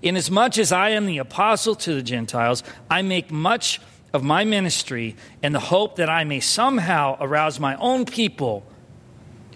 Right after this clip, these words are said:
to jealousy and save some of them. For their rejection is the reconciliation of the world. What will their acceptance be but life from the dead?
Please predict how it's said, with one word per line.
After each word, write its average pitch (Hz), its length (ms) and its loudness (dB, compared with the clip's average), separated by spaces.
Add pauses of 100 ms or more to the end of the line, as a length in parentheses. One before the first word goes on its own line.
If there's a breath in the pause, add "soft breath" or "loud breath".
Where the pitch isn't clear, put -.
(640)
to 151 120 -2
jealousy 127 720 0
and 120 120 -8
save 208 640 2
some 156 320 2
of 123 120 -2
them. 101 260 -10 (600 loud breath)
For 175 160 2
their 165 160 4
rejection 196 840 0
is 156 140 -4
the 170 100 0
reconciliation 170 1000 0
of 143 60 -2
the 143 100 2
world. 110 420 0 (720 loud breath)
What 165 320 2
will 196 160 0
their 185 220 2
acceptance 180 640 -2
be 135 480 -2 (320 loud breath)
but 147 180 0
life 160 460 0 (100)
from 151 220 -6
the 147 100 0
dead? 107 240 -2